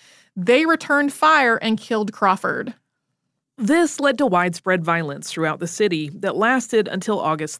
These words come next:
Speaker 2: third. Thirty-eight people were killed, fifteen white and twenty-three black. Five hundred thirty-seven were injured. Of those, one hundred ninety-five were white and three hundred forty-two were black.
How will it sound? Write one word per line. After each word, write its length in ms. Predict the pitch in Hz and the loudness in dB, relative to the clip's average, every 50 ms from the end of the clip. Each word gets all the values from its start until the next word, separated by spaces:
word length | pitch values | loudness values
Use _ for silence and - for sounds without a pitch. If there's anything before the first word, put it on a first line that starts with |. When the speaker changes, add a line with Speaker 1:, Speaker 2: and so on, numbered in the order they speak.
| _ - | _ -4
Speaker 2:
third. 480 | 165 160 156 147 143 - - 190 - _ _ _ _ _ _ _ _ _ _ | -4 -4 -4 -6 -10 -12 -14 -16 -18 _ _ _ _ _ _ _ _ _ _
Thirty-eight 600 | - - - 262 277 277 269 254 247 240 214 - | -8 -2 0 2 2 2 0 0 -2 -2 -4 -4
people 300 | - 233 220 220 226 208 | -4 -4 -2 0 0 0
were 140 | 190 190 185 | 0 -2 -4
killed, 640 | - - - 196 180 151 135 87 - - - - - _ | -6 -4 -2 0 0 0 -2 -4 -8 -12 -16 -20 -20 _
fifteen 560 | - - 196 185 - - - 185 180 165 165 | -8 -6 -6 -6 -4 -8 -10 -8 -8 -6 -4
white 420 | 170 180 185 185 185 185 - - - _ _ _ _ | -4 -2 -2 -2 -4 -6 -10 -16 -20 _ _ _ _
and 140 | - 202 180 | -10 -10 -10
twenty-three 480 | - - 165 156 156 156 - - 165 156 | -8 -8 -8 -8 -8 -10 -10 -10 -10 -10
black. 540 | 147 - 147 147 143 135 - - - - _ _ _ _ _ _ _ _ _ _ _ | -8 -8 -8 -8 -8 -10 -12 -16 -20 -20 _ _ _ _ _ _ _ _ _ _ _
Five 400 | - - - 202 220 247 262 240 | -8 -2 0 2 2 2 0 -2
hundred 380 | - 247 240 233 247 233 185 | -4 -4 -2 -2 -2 -2 -2
thirty-seven 760 | 214 208 214 208 202 - - 190 175 180 185 220 226 220 220 | -2 -2 -2 -2 -6 -6 -2 -2 -2 0 0 0 -2 0 0
were 180 | 196 190 180 - - | 0 -2 -2 -2 -2
injured. 640 | 185 185 190 170 170 147 110 82 78 - - - - _ _ | -2 -2 -2 -2 -4 -4 -6 -6 -8 -10 -12 -16 -20 _ _
Of 160 | - 180 160 156 | -8 -8 -2 0
those, 400 | 175 185 180 185 185 180 - 180 | 0 2 4 2 2 0 -2 -6
one 160 | 190 196 190 | -6 -4 -4
hundred 280 | 190 180 175 175 175 | -4 -2 -2 -4 -4
ninety-five 640 | 160 165 160 170 165 170 - - 208 214 226 226 208 | -4 -4 -4 -4 -4 -6 -4 -4 -2 0 0 0 0
were 140 | 220 208 196 | 0 -2 0
white 360 | 196 190 180 180 185 190 190 _ _ _ _ _ - | 2 2 2 2 0 -2 -4 _ _ _ _ _ -6
and 160 | 185 180 170 | -6 -6 -6
three 300 | - - - 208 220 214 | -8 -8 -6 -4 -2 -2
hundred 280 | 185 214 185 190 175 - | -2 0 0 -2 -2 -2
forty-two 460 | - 170 170 160 165 160 - 170 156 | -2 -2 -2 -2 -4 -4 -4 -4 -4
were 160 | 147 151 147 | -4 -4 -6
black. 520 | 143 143 139 139 135 131 101 - - - | -6 -6 -6 -6 -6 -8 -12 -16 -20 -20